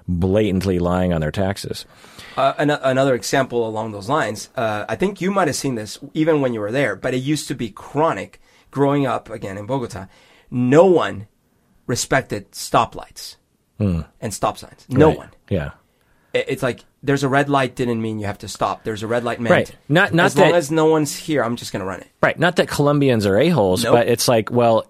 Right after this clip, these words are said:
Speaker 1: if, if no
Speaker 2: It was
Speaker 1: one else is,
Speaker 2: cultural.
Speaker 1: if no one else is following it, then
Speaker 2: Right.
Speaker 1: why would I?
Speaker 2: Right.
Speaker 1: It's just stupid. Like, that's
Speaker 2: Right.
Speaker 1: dumb. I-, it's similar to jaywalking in Seattle. It's
Speaker 2: Right.
Speaker 1: like,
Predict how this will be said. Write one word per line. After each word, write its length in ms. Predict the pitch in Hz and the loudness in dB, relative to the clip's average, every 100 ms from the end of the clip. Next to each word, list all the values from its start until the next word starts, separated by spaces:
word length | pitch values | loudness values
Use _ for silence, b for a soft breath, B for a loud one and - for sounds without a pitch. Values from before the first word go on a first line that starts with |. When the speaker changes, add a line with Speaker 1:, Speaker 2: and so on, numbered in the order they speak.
| - | 0
Speaker 1:
if, 320 | 110 104 - _ | 0 0 -6 _
if 200 | - 107 | -2 0
no 140 | 120 131 | 2 4
Speaker 2:
It 20 | |
was 60 | 151 | 4
Speaker 1:
one 100 | 123 | 6
else 220 | 151 214 | 4 4
is, 100 | 135 | 0
Speaker 2:
cultural. 100 | - - | -2 0
Speaker 1:
if 180 | 117 - | 0 2
no 80 | 139 | 2
one 120 | 123 | 4
else 180 | 156 - | 2 2
is 140 | 135 | 0
following 440 | - 95 92 92 101 | 2 2 2 2 0
it, 100 | 104 | 0
then 120 | 107 | 0
Speaker 2:
Right. 160 | 107 - | -2 -4
Speaker 1:
why 260 | 92 107 143 | 0 2 2
would 140 | 123 | 2
I? 320 | 131 165 - _ _ | 0 -2 -6 _ _
Speaker 2:
Right. 200 | 101 90 - | -16 -10 -4
Speaker 1:
It's 100 | 110 | -2
just 140 | 117 | -2
stupid. 400 | - 139 165 73 | 0 -2 -2 -2
Like, 220 | 85 85 | -2 -2
that's 260 | 87 101 - | -2 -2 -4
Speaker 2:
Right. 80 | 92 | 0
Speaker 1:
dumb. 240 | 120 117 90 B B B B B B - | 0 0 -4 B B B B B B -2
I-, 40 | |
it's 220 | 123 127 | 0 2
similar 360 | - 160 135 117 | 2 4 4 2
to 320 | - 117 104 | 2 0 0
jaywalking 640 | 92 131 151 92 87 95 90 | 2 2 4 2 2 0 0
in 80 | 87 | -2
Seattle. 460 | - 120 151 85 | -2 0 2 0
It's 160 | 85 - | 0 2
Speaker 2:
Right. 160 | 98 | 0
Speaker 1:
like, 60 | 98 | 0